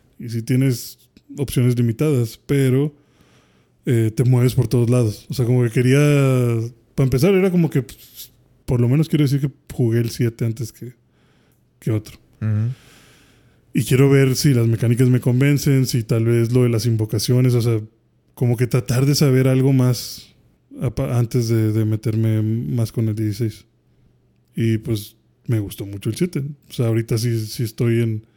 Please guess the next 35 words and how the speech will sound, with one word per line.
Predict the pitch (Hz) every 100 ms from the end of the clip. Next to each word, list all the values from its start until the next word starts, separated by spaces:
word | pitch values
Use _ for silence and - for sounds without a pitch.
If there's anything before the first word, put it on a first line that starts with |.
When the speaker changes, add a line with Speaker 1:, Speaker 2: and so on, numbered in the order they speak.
| _ _ _ _ _ _
Speaker 1:
en | 131
la | 120 117
página | 131 139 135
de | 131 120
decir, | 113 127 120 110 110 _ _
"Me | -
voy | 110 101
a |
comprar | 123 120 117
el |
dieciséis, | 117 101 120 117 - _ _ _
tarde | 120 113
que | 113
temprano". | 107 107 123 110 - _ _ _
Speaker 2:
Ajá. | 104 104 95 - _ _ _ _ _ _ _ _ _ _ _ _
Speaker 1:
Y | -
tal | 123 120
vez | 123 135
no | 127
me | 135
importaría | 131 127 117 117
ni | 123
siquiera | 123 113 120 117
tanto | 120 113 120
pagar | 117 110 113
el | 110
full | 123
price. | 107 139 127 _ _ _ _ _ _ _ _ _ _ _ _ _ _
Solo | - 113 110
tengo | 117 110
otras | 110 110
cosas | 131 117
que | -
jugar | 113 127 147
antes. | 139 156 175 _